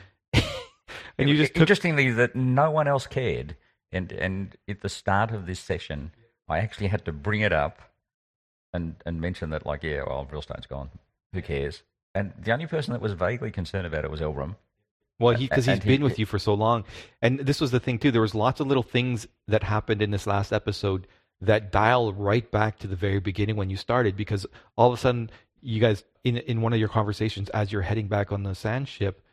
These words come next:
Speaker 1: you started talking about the Grimalkin Eye, and the guys are like, "The what,
Speaker 2: What's
Speaker 1: what?
Speaker 2: the-" Yeah.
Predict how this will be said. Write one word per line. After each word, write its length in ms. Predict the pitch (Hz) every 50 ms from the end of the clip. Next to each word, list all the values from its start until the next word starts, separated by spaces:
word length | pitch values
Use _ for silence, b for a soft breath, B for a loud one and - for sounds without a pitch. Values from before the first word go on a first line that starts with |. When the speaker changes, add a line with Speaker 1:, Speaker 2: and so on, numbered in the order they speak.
| _ _ _ _ _ _ _ _
Speaker 1:
you 100 | - 104
started 280 | 110 - 127 113 107 101
talking 440 | - 110 101 107 104 - 104 104 101
about 340 | 95 90 104 98 95 92 -
the 80 | 107
Grimalkin 440 | 98 104 98 101 98 95 - 98 95 -
Eye, 320 | - 110 113 107 95 92 -
and 100 | 104 104
the 40 |
guys 180 | 98 98 98 95
are 60 | 104
like, 140 | 95 90 87 - _ _ _ _ _ _ _
"The 100 | - 107
what, 200 | 95 92 107 117
Speaker 2:
What's 120 | - - -
Speaker 1:
what? 180 | 135 156 -
Speaker 2:
the-" 60 | - 90
Yeah. 280 | 85 85 87 87 85